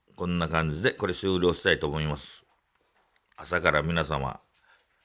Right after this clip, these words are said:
失礼しました。では、ご視聴ありがとうございました。では、失礼します。またね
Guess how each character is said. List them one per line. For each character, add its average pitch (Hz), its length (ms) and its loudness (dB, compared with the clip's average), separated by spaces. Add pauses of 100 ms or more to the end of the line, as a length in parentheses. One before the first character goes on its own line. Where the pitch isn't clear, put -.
(760)
失 - 300 -12
礼 80 140 0
し 73 100 -8
ま 76 120 -2
し - 140 -12
た。 - 240 -2
で 82 80 -8
は、 80 220 -4 (100)
ご 80 100 -6
視 - 160 -10
聴 82 220 -2
あ 90 60 -4
り 95 100 -2
が 101 120 0
と 98 100 0
う - 20 2
ご 92 80 2
ざ 90 120 4
い 87 40 2
ま 87 120 -2
し - 100 -12
た。 - 300 -6 (240)
で 82 80 -12
は、 82 180 -6
失 - 220 -12
礼 80 100 -2
し 80 120 -10
ま 76 120 -6
す。 - 200 -14
ま 92 200 4
た 127 200 4
ね 87 680 6